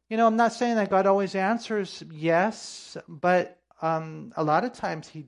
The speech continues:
does. And so we need to learn from this, I think, the importance of prayer. Though that's one thing I think that we can learn. And even from the humanity of Hezekiah, it's okay to wanna live.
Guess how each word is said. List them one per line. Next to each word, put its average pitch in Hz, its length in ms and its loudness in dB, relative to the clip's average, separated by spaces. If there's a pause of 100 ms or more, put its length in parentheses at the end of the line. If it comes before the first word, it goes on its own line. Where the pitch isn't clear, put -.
does. 147 1000 -16 (460)
And 156 100 -14
so 180 200 0
we 180 260 -2
need 262 240 -2
to 202 120 -8
learn 180 520 -4
from 151 320 -8
this, 147 460 -6
I 135 100 -6
think, 147 460 -10 (440)
the 156 120 -6
importance 180 680 -4
of 185 100 -12
prayer. 151 640 -8
Though 151 200 -6
that's 170 280 -4
one 185 320 -4
thing 151 320 -12
I 131 60 -10 (100)
think 151 220 -12
that 135 180 -6
we 143 120 -8
can 131 280 -10
learn. 135 480 -6 (380)
And 170 160 -4
even 262 300 -4
from 240 200 -6
the 226 80 -2
humanity 190 680 -4
of 170 100 -6
Hezekiah, 160 560 -4
it's - 160 -8
okay 269 260 -8
to 214 80 -4
wanna 175 300 -6
live. 139 320 -8